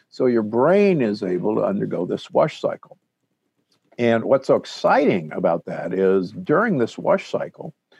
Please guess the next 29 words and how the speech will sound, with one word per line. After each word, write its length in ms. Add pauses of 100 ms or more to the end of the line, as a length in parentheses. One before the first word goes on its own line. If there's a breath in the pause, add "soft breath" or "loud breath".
(300 soft breath)
you 160
wash 500
out 420 (280)
all 420
of 160
this 280
debris 800
that 160
accumulates 720
in 100
your 100
brain, 560
things 460
like, 380 (440 soft breath)
uh, 440 (260)
tau 500
proteins, 840
things 440
like 320
amyloid 760
plaques 640
that 340
are 240
very 420
highly 400
associated 720
with 160
developing 480
Alzheimer's. 480